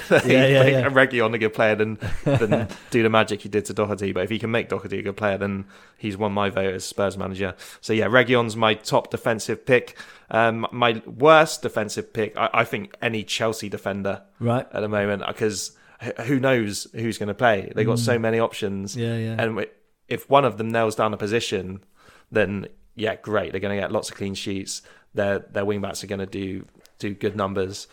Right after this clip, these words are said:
Speaker 2: Yep.
Speaker 1: Like, I like Chilwell, but, like, a six mil-, million, is he, is he gonna play?
Speaker 2: He's,
Speaker 1: So.
Speaker 2: um, is it Emerson who's the other kind of left back there? There's, again, there's talk of another left back. Um, I follow Fabrizio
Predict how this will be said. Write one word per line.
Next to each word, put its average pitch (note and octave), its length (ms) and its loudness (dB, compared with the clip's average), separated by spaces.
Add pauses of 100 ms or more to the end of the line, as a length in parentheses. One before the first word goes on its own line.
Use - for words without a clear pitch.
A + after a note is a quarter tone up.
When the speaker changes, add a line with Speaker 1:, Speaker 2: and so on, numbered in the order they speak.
Speaker 2:
Yep. C3+ 180 -2
Speaker 1:
Like, F#2 140 2
I F2+ 60 0
like A2 280 2
Chilwell, G#2 440 0
but, G#2+ 140 -2
like, G#2 160 -2
a G2 60 -6
six - 300 -8
mil-, G#2 260 -4
million, G2+ 500 -4 (140)
is - 160 -10
he, G#2+ 120 -10 (100)
is A2 140 -8
he G#2+ 80 -6
gonna G2 220 -6
play? - 340 -4 (120)
Speaker 2:
He's, C3 340 2
Speaker 1:
So. - 300 -4 (160)
Speaker 2:
um, A#2+ 640 0
is A2+ 120 -4
it C3+ 100 -2
Emerson C3+ 600 0
who's B2+ 280 2
the B2+ 80 4
other B2+ 180 0
kind B2+ 220 -2
of A#2+ 80 0
left - 240 -2
back B2+ 240 -4
there? C3 400 0 (280)
There's, B2 220 2
again, B2+ 320 2
there's A#2+ 180 0
talk - 640 4
of A#2 500 -4 (100)
another A2+ 280 -6
left A2 240 -8
back. - 320 -8 (480)
Um, G#2 280 -4
I A2 60 -6
follow A2+ 360 0
Fabrizio A#2 1000 -2